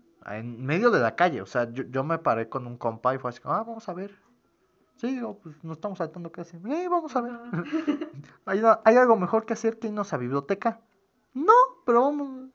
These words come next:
Speaker 1: Entonces me acuerdo que también qué pésimo taller, o sea, do-, no,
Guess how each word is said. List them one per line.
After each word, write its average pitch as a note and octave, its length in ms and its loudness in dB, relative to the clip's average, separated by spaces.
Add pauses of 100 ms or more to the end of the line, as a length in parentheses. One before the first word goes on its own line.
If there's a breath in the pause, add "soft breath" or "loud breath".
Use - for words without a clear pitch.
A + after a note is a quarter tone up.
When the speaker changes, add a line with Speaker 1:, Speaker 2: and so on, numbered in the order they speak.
Speaker 1:
Entonces G#3 300 -8
me F#3+ 120 -4
acuerdo F3+ 300 -6
que D3 380 -8 (500 loud breath)
también F#3 320 4
qué G3+ 140 -2
pésimo C#3 600 -6
taller, G2+ 280 -6
o A2 60 -4
sea, G#2+ 200 -6
do-, G#2+ 180 -8
no, C#3 560 -2